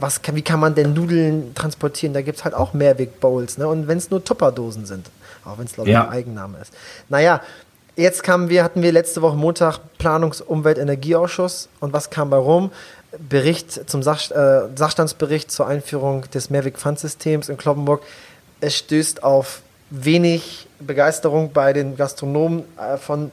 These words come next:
Speaker 1: einundzwanzig eingeladenen BetreiberInnen kamen sieben, beim zweiten Treffen nur noch fünf.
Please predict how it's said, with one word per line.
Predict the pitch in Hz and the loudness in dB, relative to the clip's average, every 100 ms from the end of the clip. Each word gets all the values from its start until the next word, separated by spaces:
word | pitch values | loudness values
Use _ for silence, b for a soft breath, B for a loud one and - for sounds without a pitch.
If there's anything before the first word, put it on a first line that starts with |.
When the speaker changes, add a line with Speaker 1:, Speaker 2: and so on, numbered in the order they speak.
| - | -8
Speaker 1:
einundzwanzig | 139 160 156 160 160 - - | -2 -2 -2 -6 -8 -10 -6
eingeladenen | 160 156 147 147 147 139 131 - _ _ _ _ _ - - | -4 -2 0 0 0 -4 -6 -14 _ _ _ _ _ -20 -8
BetreiberInnen | - - 147 147 143 147 | -4 2 4 4 2 -2
kamen | 127 131 131 | -4 -4 -4
sieben, | 123 151 165 175 165 | -4 -4 -2 -2 -4
beim | 117 127 139 | -6 -8 -4
zweiten | - 147 139 | 2 2 2
Treffen | 147 139 131 | -4 -4 -2
nur | |
noch | 131 117 | -2 -4
fünf. | - 165 175 175 - | 0 2 2 -2 -8